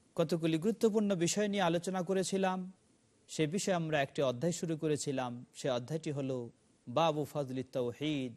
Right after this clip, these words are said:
ওয়া মা ইউকাফিরু মিনাজ যুনুব, তাওহীদের ফজিলত, তাওহীদের মর্যাদা, তাৎপর্য এবং তাওহীদ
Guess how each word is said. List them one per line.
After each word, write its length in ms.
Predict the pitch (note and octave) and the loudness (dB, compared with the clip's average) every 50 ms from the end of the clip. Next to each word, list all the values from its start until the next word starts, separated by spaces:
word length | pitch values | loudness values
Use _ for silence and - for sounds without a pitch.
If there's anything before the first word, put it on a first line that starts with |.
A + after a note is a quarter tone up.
| - _ _ _ _ | -16 _ _ _ _
ওয়া 120 | - E3 F#3+ | 0 0 2
মা 180 | F3+ D#3+ D3+ | 2 0 0
ইউকাফিরু 600 | C#3+ C#3 C3+ B2 - G#3 G#3 - - - D#3+ C#3+ C#3 | 0 0 -2 -2 -2 -4 -6 -6 -4 -4 -4 -2 -2
মিনাজ 360 | C3 C3 B2+ C3 B2 A#2 A2+ | -2 0 0 0 -2 0 0
যুনুব, 420 | C3 C#3 C#3+ F3 F#3+ F3 D3+ C3 B2+ - _ _ _ _ _ _ _ _ _ _ _ | 2 2 4 6 6 6 4 2 0 -6 _ _ _ _ _ _ _ _ _ _ _
তাওহীদের 540 | - D#3+ D3+ C#3+ - F#3 A3+ A#3+ F#3 G3+ E3 | 6 6 6 6 6 6 6 6 6 4 2
ফজিলত, 600 | - - D3 C3+ C3+ D3+ D3 D3 C#3 B2+ A#2+ A#2+ - _ _ _ | 4 2 2 4 4 6 6 6 6 6 2 0 -6 _ _ _
তাওহীদের 520 | - - C3+ B2 B2+ F3 F#3+ E3+ F3 D#3 | 2 2 2 4 4 4 4 6 4 4
মর্যাদা, 720 | D3 C#3+ C3+ B2+ A#2 A#2+ D3+ C#3+ C3+ C#3 B2+ B2 A#2+ A#2 A2 - - - | 4 2 0 0 4 6 6 6 6 4 4 4 2 0 -2 -6 -4 -4
তাৎপর্য 760 | B2 A#2+ - - - F#3 F#3 D#3+ D3+ F#3 F#3 F3 D#3+ C#3+ C3+ C#3 - _ _ _ _ _ _ _ _ _ _ _ _ _ _ | -4 -4 -4 -2 0 0 0 0 0 2 4 4 4 2 0 -6 -16 _ _ _ _ _ _ _ _ _ _ _ _ _ _
এবং 240 | E3+ F#3 G#3+ C4+ B3 | 6 6 8 6 4
তাওহীদ 580 | B3 - A3 G3+ F#3 D#3+ - A#3+ C4+ C#4+ D4 | 8 8 10 10 10 8 6 6 6 6 4